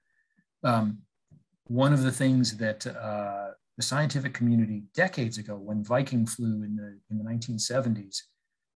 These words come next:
the scientific community said, "We cannot contaminate Mars if we ever want to find anything other than our own life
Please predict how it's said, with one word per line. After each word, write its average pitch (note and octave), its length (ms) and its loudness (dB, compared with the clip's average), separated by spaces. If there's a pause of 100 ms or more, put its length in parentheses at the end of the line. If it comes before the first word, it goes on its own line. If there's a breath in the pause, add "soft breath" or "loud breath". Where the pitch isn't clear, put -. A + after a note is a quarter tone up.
(100)
the - 80 -4
scientific C#3+ 440 2
community B2 440 4
said, G#2+ 420 -4 (440)
"We C3 180 2
cannot C3+ 580 -2
contaminate A#2 800 -2
Mars G#2+ 480 -4
if A#2 160 -12
we B2 240 -2
ever D3+ 280 0
want G#2+ 260 -2
to G2+ 120 -8
find G#2 440 -4 (200)
anything B2+ 380 2
other A2+ 220 2
than G#2+ 160 -2
our G2+ 200 -2
own C3 280 6
life F#2 400 -2